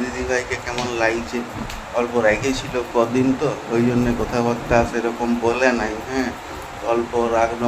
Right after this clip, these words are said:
মনে হয় কমিয়েছে, তো ওই জন্যে অল্প কথাবার্তা আমার সাথে বলছে। আর ও কথাবার্তা না বললে জানো তো বড্ড, বড় দুঃখ লাগে, বড় আফসোস লাগে,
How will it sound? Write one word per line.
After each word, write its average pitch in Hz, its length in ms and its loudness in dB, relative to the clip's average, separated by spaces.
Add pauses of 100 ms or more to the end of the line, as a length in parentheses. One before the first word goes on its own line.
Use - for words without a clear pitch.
মনে 120 200 2
হয় 120 140 2 (100)
কমিয়েছে, 139 440 6 (280)
তো - 140 -8
ওই 117 140 0
জন্যে 120 240 4 (120)
অল্প 110 160 -4 (520)
কথাবার্তা 113 540 -6 (100)
আমার 110 260 -2
সাথে 120 180 -8 (160)
বলছে। 107 380 -4
আর 110 120 -2
ও - 20 -2 (120)
কথাবার্তা 113 500 -6 (120)
না 110 60 2 (120)
বললে 113 340 0
জানো 117 220 -4
তো 117 60 -6 (100)
বড্ড, 113 220 -4 (180)
বড় 127 160 4 (360)
দুঃখ 120 240 -6 (180)
লাগে, 107 180 -2 (120)
বড় 117 160 -2 (680)
আফসোস 107 380 -4 (120)
লাগে, 107 220 -6